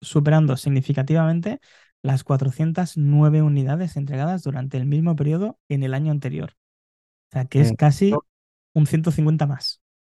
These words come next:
Speaker 2: A nivel europeo, imagino, ¿no? Más que nada porque entregó, eh, Volvo más camiones que en España se han vendido coches, por lo
Speaker 1: Efectivamente.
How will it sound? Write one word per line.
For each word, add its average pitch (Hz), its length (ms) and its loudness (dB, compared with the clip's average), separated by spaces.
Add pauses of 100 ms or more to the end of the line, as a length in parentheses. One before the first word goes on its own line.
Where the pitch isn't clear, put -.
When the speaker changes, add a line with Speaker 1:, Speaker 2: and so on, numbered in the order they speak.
(100)
Speaker 2:
A 131 60 0
nivel 123 240 2
europeo, 120 420 4
imagino, 101 380 -8
¿no? 123 140 -6
Más 117 160 -4
que - 80 -6
nada 110 180 -2
porque 104 160 -6
entregó, 101 420 -6
eh, 95 40 -8
Volvo 101 260 -4
más 104 160 -6
camiones 107 400 -2
que - 80 -10
en 95 120 -4
España 98 280 -8
se 90 60 -8
han 95 80 -6
vendido 95 240 -10
coches, 139 320 -2
por 127 140 -8
lo - 40 -12
Speaker 1:
Efectivamente. - 380 -8